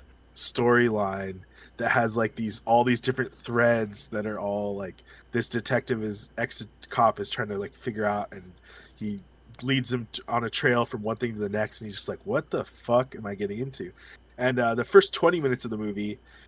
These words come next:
is, like, this entirely separate story about these four people that are, like, climbing a mountain in some, you know, mountainous region in, uh,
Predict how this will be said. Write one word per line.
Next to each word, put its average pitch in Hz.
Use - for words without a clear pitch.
is, 123
like, 110
this -
entirely 131
separate 123
story 98
about 107
these 107
four 113
people 107
that 107
are, 104
like, 101
climbing 104
a 98
mountain 95
in -
some, 185
you 92
know, 85
mountainous 90
region 87
in, 87
uh, 80